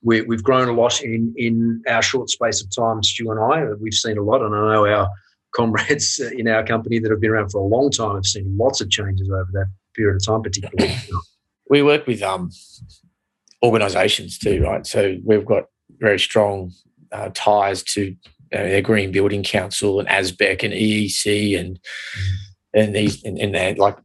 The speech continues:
Speaker 2: and the Aus-, Insulation Australasia, all these organisations that, um, are on the, on the front foot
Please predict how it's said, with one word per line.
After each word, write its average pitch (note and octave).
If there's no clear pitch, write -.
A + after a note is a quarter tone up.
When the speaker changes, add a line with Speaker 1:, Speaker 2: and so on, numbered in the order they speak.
Speaker 2:
and G2
the G2
Aus-, -
Insulation G#2+
Australasia, G#2
all G#2+
these A2
organisations G#2
that, G2+
um, G#2
are A2
on G#2
the, G#2+
on G#2
the G2+
front -
foot -